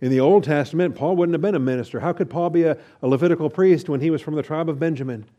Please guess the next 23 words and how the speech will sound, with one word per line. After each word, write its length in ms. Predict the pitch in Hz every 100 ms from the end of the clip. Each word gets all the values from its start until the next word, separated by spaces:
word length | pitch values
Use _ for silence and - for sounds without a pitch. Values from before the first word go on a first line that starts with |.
| _ _ _ _
He 120 | -
would 120 | 139 147
have 180 | 151
no 200 | 139 156
liturgical 580 | 165 156 - 160 175 160
service 400 | - 170 147 135
at 80 | 147
all 300 | 151 139 127
in 80 | 123
the 60 |
Old 240 | 127 127 117
Testament. 500 | 131 113 - 120 107 _ _ _ _ _ _ _ _ _ -
But 100 | 117
now 220 | 123 131
in 140 | 127 117
Christ, 520 | 123 120 143 180 -
we're 180 | 120 127
all 500 | 151 127 117 117 -
ministers. 680 | 127 123 117 101 117 107 104
We're 140 | 117 127
all 420 | 135 127 113 120
believer 420 | 117 113 110 113
priests. 680 | - 143 123 107 - -